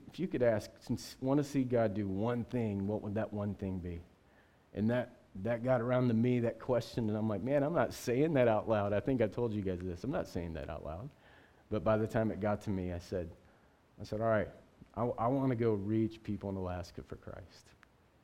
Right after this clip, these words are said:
And I don't know where that came from, except it's been there my whole life, maybe. But I asked. So what's,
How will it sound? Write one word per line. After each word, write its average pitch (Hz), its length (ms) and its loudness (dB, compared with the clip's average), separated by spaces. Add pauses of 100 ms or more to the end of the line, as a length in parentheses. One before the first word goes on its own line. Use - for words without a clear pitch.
(680)
And 101 100 -2
I 131 60 2
don't 131 120 4
know 107 60 2
where 107 280 2
that 113 180 -2
came 117 300 2
from, 101 260 -2
except - 320 -2
it's - 140 -12
been 113 200 -2
there 107 120 0
my 101 120 -2
whole 107 180 -2
life, 92 280 -2
maybe. 90 300 -8 (960)
But 107 120 -2
I 95 140 -2
asked. 87 600 -8 (2250)
So 110 160 -2
what's, 113 240 0